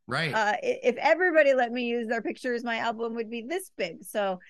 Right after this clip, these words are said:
Speaker 2: um, if you're a patient watching this and you c-,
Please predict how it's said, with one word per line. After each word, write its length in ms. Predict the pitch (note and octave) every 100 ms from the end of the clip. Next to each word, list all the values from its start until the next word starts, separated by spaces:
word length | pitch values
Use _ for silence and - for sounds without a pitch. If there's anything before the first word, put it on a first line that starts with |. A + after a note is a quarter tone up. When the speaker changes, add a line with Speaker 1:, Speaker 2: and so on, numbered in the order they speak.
| - _
Speaker 2:
um, 300 | F#3 F#3+ F#3+ -
if 100 | G#3+
you're 120 | A#3+
a 80 | G#3
patient 420 | D4+ G4 - G#3
watching 400 | F#3+ F#3+ - G3
this 280 | F#3+ F#3+ F#3
and 160 | G#3 G3
you 140 | F#3
c-, 80 | -